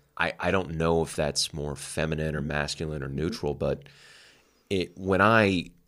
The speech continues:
Speaker 1: I'm applauded for those things.
Speaker 2: Yeah. Baths, rest,
Speaker 1: Sure.
Speaker 2: naps. All.
Speaker 1: Yeah, I'm not, I'm not criticized for those things. And also granted that I'm taking care of business, meaning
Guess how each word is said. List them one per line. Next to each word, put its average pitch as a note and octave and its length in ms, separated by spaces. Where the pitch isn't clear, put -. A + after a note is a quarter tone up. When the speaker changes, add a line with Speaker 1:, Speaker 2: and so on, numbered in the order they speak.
Speaker 1:
I'm G2 180
applauded F2 720
for C#2+ 140
those G#1 240
things. - 460
Speaker 2:
Yeah. D#3 80
Baths, B2 640
rest, - 640
Speaker 1:
Sure. C3+ 320
Speaker 2:
naps. - 400
All. C#3+ 100
Speaker 1:
Yeah, A2+ 120
I'm F#2+ 100
not, G#2+ 320
I'm G2 160
not G#2+ 220
criticized E2+ 640
for - 80
those C2 280
things. - 380
And A#2+ 100
also C#3 280
granted F#2 540
that E2 100
I'm D#2 340
taking D#2 380
care D2 180
of C#2+ 160
business, C#2 500
meaning D2 520